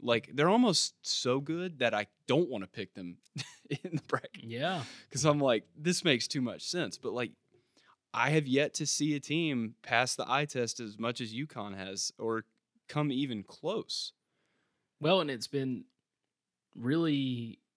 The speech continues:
Speaker 2: surprising to see them do this 'cause, um, after you win the national championship, um, you, you are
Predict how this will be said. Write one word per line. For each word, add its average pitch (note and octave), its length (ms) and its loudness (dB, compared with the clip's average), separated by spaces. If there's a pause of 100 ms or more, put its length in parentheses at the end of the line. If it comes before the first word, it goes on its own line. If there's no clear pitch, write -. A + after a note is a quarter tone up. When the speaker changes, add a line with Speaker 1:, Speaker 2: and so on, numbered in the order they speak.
(220)
Speaker 2:
surprising A#2+ 680 -4
to A2 80 -12
see B2+ 180 -4
them A2+ 180 -6
do A#2+ 180 -4
this A#2 280 -4
'cause, A2+ 260 -6
um, G#2 180 -12 (140)
after C#3 240 -8
you G#2+ 160 -6
win B2 160 -2
the G#2+ 80 -4
national A2 380 -8
championship, A2+ 760 -6 (1200)
um, G#2+ 100 -14 (100)
you, A#2 400 -2
you C3+ 240 -2
are A#2+ 340 -4